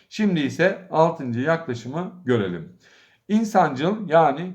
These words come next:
hümanist yaklaşım. Evet, hümanist yaklaşım yani insancıl yaklaşım. Bu yaklaşıma göre her insanın duygu, algı, anlayış ve davranış biçimleri birbirinden farklıdır. Bu yüzden de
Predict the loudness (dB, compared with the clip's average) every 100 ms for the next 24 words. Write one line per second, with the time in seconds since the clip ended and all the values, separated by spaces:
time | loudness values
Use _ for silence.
0 | -10 -4 -4 -4 -8 -4 -4 -4 -12 -12
1 | -16 -20 _ _ _ _ _ _ 2 4
2 | 2 -6 -16 -8 -2 -2 -2 0 -2 -2
3 | -8 -6 -6 -6 -10 -4 -2 -2 -6 -4
4 | -2 -2 -2 -2 -2 -2 -8 -8 -12 -12
5 | -20 _ _ _ _ 0 4 4 2 -6
6 | -4 -4 2 4 4 0 -6 0 2 2
7 | -4 -6 -6 -6 -4 -4 -4 -6 -8 0
8 | 2 2 -2 -4 -4 -14 _ _ _ _
9 | 0 2 2 0 -4 -6 -6 0 2 2
10 | -2 -10 -14 -14 -10 -6 -6 -6 -10 -12
11 | 0 0 2 0 0 0 0 -2 2 2
12 | 2 -2 -14 -16 -20 _ _ _ _ _
13 | _ _ _ _ _ _ 4 6 6 4
14 | 4 2 -2 -6